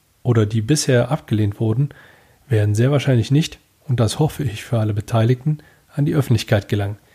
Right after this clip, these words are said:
Sicher ist jedoch, dass dieser Vertrag noch viel, viel mehrere Punkte umfassen wird.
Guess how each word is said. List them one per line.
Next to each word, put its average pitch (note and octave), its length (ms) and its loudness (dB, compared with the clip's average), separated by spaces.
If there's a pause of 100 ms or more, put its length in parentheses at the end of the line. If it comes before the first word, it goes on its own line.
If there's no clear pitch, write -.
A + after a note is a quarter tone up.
(180)
Sicher A#2 380 2
ist C3 140 2
jedoch, C#3 280 2
dass G#2+ 240 0
dieser D#3 260 0
Vertrag B2 680 -2
noch G#2+ 180 -2
viel, D#3+ 300 -2
viel C3+ 220 2
mehrere A2 480 2
Punkte G#2+ 340 -2
umfassen A2 480 -2
wird. - 240 -6